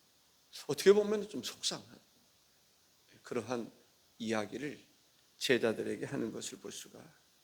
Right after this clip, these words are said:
아, 있습니다. 예수님의 열두 제자의 이름 가운데 마태복음 십 장 이 절과 삼 절에 보면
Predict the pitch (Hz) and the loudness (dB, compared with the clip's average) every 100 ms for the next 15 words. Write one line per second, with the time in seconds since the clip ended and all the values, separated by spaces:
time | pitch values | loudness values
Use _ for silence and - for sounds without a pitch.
0 | _ 123 127 151 - _ 123 - - - | _ -20 -20 -20 -20 _ -10 -10 -10 -16
1 | - - _ _ _ _ _ _ - - | -20 -20 _ _ _ _ _ _ -20 -20
2 | - - - - - _ _ 131 143 143 | -20 -20 -20 -20 -20 _ _ 4 4 4
3 | 196 220 202 143 - 180 185 - 120 117 | 0 2 4 4 2 -6 -6 -2 -2 0
4 | - 110 110 135 143 - - - 127 117 | -2 -2 -2 -2 -2 -4 -14 -8 -6 -6
5 | 123 120 101 101 98 131 50 - - _ | -6 -8 -8 -8 -6 -6 -6 -12 -20 _
6 | _ _ _ _ _ _ _ _ - 131 | _ _ _ _ _ _ _ _ 4 4
7 | - 151 160 214 220 - - - 156 165 | 6 2 4 4 4 -2 -2 2 4 4
8 | 165 131 120 135 127 135 - 127 120 120 | 0 -4 2 2 4 0 0 -4 -4 -2
9 | 113 113 110 120 147 | -4 -6 -4 -2 -2